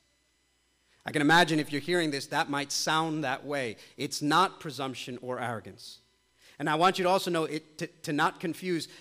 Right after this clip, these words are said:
to say of the question, "Where will be, you be, or will you go to heaven?" to say, "I'm not sure," is not humility.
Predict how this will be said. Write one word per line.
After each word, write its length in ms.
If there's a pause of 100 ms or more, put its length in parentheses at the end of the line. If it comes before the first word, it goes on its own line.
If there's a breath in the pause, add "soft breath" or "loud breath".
to 140
say 560
of 260
the 80
question, 600
"Where 200
will 220
be, 160
you 240
be, 360
or 120
will 160
you 120
go 120
to 100
heaven?" 280 (260 loud breath)
to 80
say, 320
"I'm 200
not 220
sure," 300
is 180
not 200
humility. 600